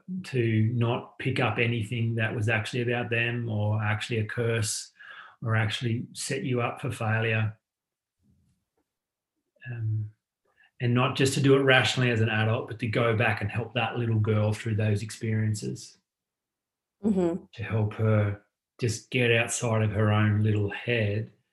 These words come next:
Speaker 1: and her own wisdom as a child, and just to go, "Just have a look at this, have a look what was going on for your mum at that time." All
Speaker 2: Yeah.
Speaker 1: the words she was saying to you was from a place of deep insecurity, her own sense of personal failure, the fact that she hadn't ever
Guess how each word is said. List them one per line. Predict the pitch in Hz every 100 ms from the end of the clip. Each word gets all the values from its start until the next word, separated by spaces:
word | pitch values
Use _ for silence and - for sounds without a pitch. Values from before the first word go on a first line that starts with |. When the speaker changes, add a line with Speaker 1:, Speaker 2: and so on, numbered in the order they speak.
| _ _ _ -
Speaker 1:
and | 110
her | 98 107 101
own | 104 104 104 - _ _
wisdom | 110 107 104 110
as | 110 101 104
a | 98 -
child, | - 123 117 110 98 98
and | 107
just | 104
to | -
go, | 101
"Just | 95 -
have | 120
a | 120
look | 101
at |
this, | - - -
have | - 107
a |
look | 208 185
what | 185
was | 170
going | 185 160 156
on | 147
for | -
your | 139
mum | 123 131
at | 147
that | 131 -
time." | 120 98 98 104 - _ _ _ _ _
All | -
Speaker 2:
Yeah. | 185 175
Speaker 1:
the | 170 -
words | 160 175
she | -
was | 156 -
saying | 127 117 104
to | 131
you | 120
was | 113 107 - -
from | - 143
a | 110
place | 135 110
of | 110 110
deep | - 185 156
insecurity, | 135 107 110 117 107 101 101 107 _ - - _
her | -
own | 175 151
sense | - 147 120
of | 120 104
personal | 139 139 110 123
failure, | 107 - 107 104 107 - - -
the | 107
fact | 127 110 -
that | 113
she | - 170
hadn't | 127 139 127
ever | 135 123 120 110